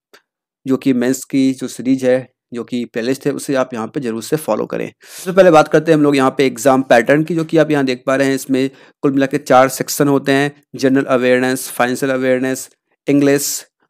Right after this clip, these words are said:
क्वांटिटेटिव एप्टीट्यूड and reasoning and computer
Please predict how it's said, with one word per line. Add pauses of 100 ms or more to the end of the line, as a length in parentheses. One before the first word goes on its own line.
(140)
क्वांटिटेटिव
एप्टीट्यूड (360)
and
reasoning (100)
and
computer